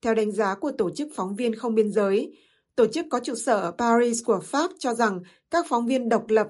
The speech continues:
và blogger ở Việt Nam thường bị giam cầm, khiến quốc gia Đông Nam Á trở thành một trong ba nước bỏ tù nhà báo nhiều nhất trên thế giới.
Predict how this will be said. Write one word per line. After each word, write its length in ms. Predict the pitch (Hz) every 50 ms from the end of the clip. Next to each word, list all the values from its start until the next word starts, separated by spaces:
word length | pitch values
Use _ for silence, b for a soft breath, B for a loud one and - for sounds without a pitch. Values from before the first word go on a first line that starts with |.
| - -
và 180 | 214 202 190 185 -
blogger 340 | 240 302 320 285 277 247
ở 140 | 233 190 196
Việt 180 | 160 180 196 196
Nam 300 | 196 220 220 214 208 208 B B B B _ -
thường 200 | 254 220 208 202
bị 120 | 214 -
giam 260 | - 233 240 233 226 226
cầm, 260 | 240 233 214 196 185 180 B B B _ _ -
khiến 200 | 240 220 214 226
quốc 160 | 330 349 330
gia 260 | - - 262 233 226 220
Đông 220 | 208 226 226 220
Nam 160 | 220 226 214
Á 220 | 202 190 185 202 220
trở 140 | - 254 208
thành 280 | 202 220 214 196 196 196
một 140 | 202 196 - -
trong 200 | - 226 220 214
ba 160 | 226 220 220
nước 260 | 220 233 294 320 233
bỏ 160 | 226 202 185
tù 220 | 180 185 208 202 190
nhà 260 | 196 190 196 196 190
báo 220 | 180 185 175 175
nhiều 220 | 190 233 269 254 202
nhất 200 | 190 233 311 311 -
trên 160 | - 233 214
thế 120 | 226 214 196
giới. 420 | 175 208 196 196 196 233 -